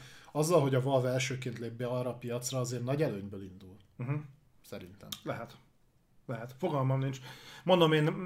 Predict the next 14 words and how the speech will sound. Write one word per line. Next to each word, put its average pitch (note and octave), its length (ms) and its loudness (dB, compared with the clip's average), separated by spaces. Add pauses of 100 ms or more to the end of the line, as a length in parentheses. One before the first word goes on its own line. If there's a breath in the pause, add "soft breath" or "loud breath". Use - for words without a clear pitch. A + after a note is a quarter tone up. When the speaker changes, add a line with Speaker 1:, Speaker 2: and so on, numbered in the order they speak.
(180)
Speaker 2:
nem D#3+ 160 4
követem C3+ 340 4
sem C3+ 200 2
a C3 60 4
Steam C3 280 0
Decket, B2+ 300 0
sem C3 180 -2
az B2+ 80 2
Indexet, C3 480 2
ezek C3+ 160 0
abszolút B2+ 300 -2
nem B2 380 -8
nekem A#2+ 300 -6
szólnak. B2+ 500 0